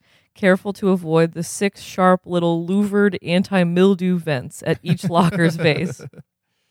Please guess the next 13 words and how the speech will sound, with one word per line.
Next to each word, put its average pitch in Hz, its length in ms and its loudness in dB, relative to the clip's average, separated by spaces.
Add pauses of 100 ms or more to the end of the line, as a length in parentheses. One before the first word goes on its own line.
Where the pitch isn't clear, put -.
(180)
All 202 200 0
of 226 100 -2
them 185 180 4
look 185 200 2
a 170 40 -4
bit 165 200 -4
silly 175 400 -2
naked 147 480 -4 (320)
because 170 240 -2
of 165 100 -2
their 175 160 4
tennis 196 400 -2
tans. 160 560 -10